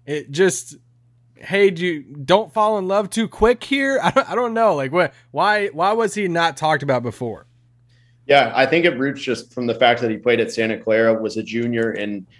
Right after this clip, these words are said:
Speaker 2: the first two seasons for him really weren't that efficient. I mean, he shot forty percent last year on eleven and a half points per game. So not very much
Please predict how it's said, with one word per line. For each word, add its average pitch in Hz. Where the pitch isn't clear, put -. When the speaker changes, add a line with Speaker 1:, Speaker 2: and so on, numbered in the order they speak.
Speaker 2:
the 117
first -
two 170
seasons 147
for 117
him 107
really 131
weren't 113
that 113
efficient. 113
I 95
mean, 95
he 101
shot 123
forty 131
percent 117
last 107
year 113
on 104
eleven 110
and 113
a -
half 104
points 110
per 107
game. 101
So 95
not 151
very 156
much 135